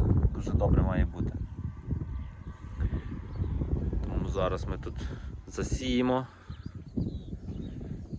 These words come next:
сою. Друг мені виробив поле, подіскував два рази. Ми його не орали, ми його просто діскували. Подіскований і покультивірований.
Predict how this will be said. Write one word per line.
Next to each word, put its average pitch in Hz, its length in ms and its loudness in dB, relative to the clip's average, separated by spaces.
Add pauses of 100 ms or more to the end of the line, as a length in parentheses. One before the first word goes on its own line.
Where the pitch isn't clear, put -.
(800)
сою. 139 600 2 (1120)
Друг 110 200 -4
мені 107 200 4
виробив 101 420 8
поле, 127 260 10
подіскував 104 600 6
два 123 160 4
рази. 127 320 6 (1160)
Ми 107 140 4
його 110 120 8
не 117 180 10
орали, 135 340 12
ми 117 60 4
його 113 120 2
просто - 220 4
діскували. 139 640 8 (220)
Подіскований 131 680 8
і 117 40 0
покультивірований. 95 800 2